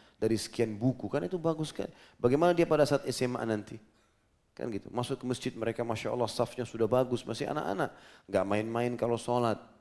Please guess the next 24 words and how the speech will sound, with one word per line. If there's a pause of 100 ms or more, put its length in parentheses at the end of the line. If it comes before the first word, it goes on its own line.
(120)
Maka
itu
satu
hal
yang
positif, (320)
bagus
sekali. (600)
Dan
itu
akan
membu-,
menj-,
menjadi
kader-kader
ulamanya
umat,
karena
dari
kecil
mereka
sudah
faham
itu.